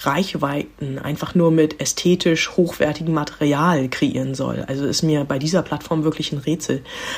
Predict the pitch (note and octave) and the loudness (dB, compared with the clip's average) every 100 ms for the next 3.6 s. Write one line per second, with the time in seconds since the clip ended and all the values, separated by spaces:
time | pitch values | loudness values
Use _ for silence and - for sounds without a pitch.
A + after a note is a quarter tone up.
0 | - - D#3+ E3 D#3+ - E3 D#3 D3 D3 | -2 0 4 4 2 2 2 2 -2 -6
1 | _ _ _ _ _ _ _ - - _ | _ _ _ _ _ _ _ -16 -16 _
2 | - E3+ D3+ D3 C3+ C3+ - - - - | -4 0 0 0 -4 -8 -16 -20 -20 -20
3 | _ - F3 D#3+ E3 | _ -6 -2 0 0